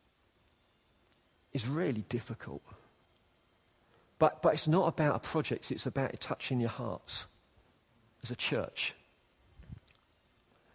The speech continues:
God sees. But do you? "I have heard them crying out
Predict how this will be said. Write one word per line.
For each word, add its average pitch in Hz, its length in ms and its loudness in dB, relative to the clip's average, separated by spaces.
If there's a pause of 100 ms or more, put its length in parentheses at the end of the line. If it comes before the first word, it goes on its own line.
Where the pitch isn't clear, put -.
(160)
God 160 220 4
sees. - 560 0 (3000)
But - 140 -4
do 135 120 2
you? 139 280 4 (3000)
"I 143 160 10
have 139 120 6
heard 170 480 4
them 160 180 4
crying 139 680 6
out 117 320 2